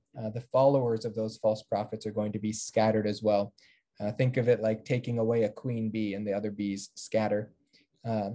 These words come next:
"It will come about in the land, declares the Lord, that two parts in it will be cut off and perish, but the third will be left in it. And I will bring the third part through the fire, refine them as silver is refined, and test them as gold is tested.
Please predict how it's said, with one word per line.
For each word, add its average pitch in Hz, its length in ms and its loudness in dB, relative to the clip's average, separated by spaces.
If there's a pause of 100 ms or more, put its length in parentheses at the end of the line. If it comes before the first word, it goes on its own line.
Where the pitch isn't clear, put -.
(120)
"It 147 60 4
will 139 160 4
come 156 260 2
about 139 520 4
in 143 100 -2
the 131 100 2
land, 120 500 -2
declares 127 520 2
the 135 80 -2
Lord, 113 340 2
that 120 240 -6
two 160 280 0
parts - 580 -2
in 123 140 -4
it 107 100 -4
will 113 100 -2
be 110 140 -4
cut 120 220 0
off 107 260 -2
and 104 100 -8
perish, 107 480 -2 (340)
but 117 160 2
the 113 120 0
third 123 460 4
will 113 100 0
be 113 140 0
left 104 280 0
in 113 120 0
it. - 140 -6 (1300)
And 131 140 0
I 123 200 2
will 151 160 4
bring 135 280 0
the 117 80 0
third 139 540 -2
part 123 340 -2
through 127 300 -4
the 113 100 -4
fire, 131 580 0 (460)
refine 127 600 0
them 127 240 2
as 113 240 -2
silver 135 440 0
is 123 160 -6
refined, 110 500 -4
and 107 260 -4
test - 400 0
them 107 200 0
as 110 160 0
gold 107 280 4
is 107 140 -2
tested. - 480 -4